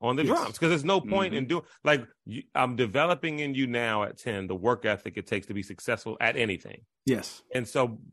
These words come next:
Speaker 1: but if we're gonna do it here at golf, then we're gonna do it, you know? And so he ended up, um, uh, not signing up for spring soccer. He's like, "Yeah, I'm not, it's just not my thing." And I know it's not, you know?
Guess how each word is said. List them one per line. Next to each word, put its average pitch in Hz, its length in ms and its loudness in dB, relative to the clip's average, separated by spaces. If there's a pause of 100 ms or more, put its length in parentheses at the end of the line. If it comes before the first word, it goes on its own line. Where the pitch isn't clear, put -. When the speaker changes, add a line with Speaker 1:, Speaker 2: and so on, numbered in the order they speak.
(140)
Speaker 1:
but 202 260 6
if 143 100 0
we're 160 120 0
gonna 165 220 2
do 151 200 2
it 151 60 -2
here 147 180 0
at 143 80 -6
golf, 247 320 0
then 170 160 -2
we're 170 80 0
gonna 170 240 -2
do 269 240 -2
it, - 140 -12
you 120 120 -2
know? 131 220 0
And 135 80 -2
so 135 160 -2
he 131 160 0
ended 131 240 0
up, 127 220 0 (520)
um, 110 480 -2 (200)
uh, - 260 -4 (100)
not 127 380 0 (400)
signing 139 400 2
up - 160 0
for 139 80 -2
spring 151 320 0
soccer. 123 420 2
He's 131 120 -4
like, 117 160 -2
"Yeah, 170 160 -6
I'm 151 420 -2
not, 139 240 -2
it's 120 100 -10
just 135 200 -8
not 127 160 0
my 113 80 -2
thing." 117 240 -10
And 120 100 2
I 127 60 4
know 131 240 4
it's - 120 -10
not, 104 220 -12
you 117 120 0
know? 117 200 2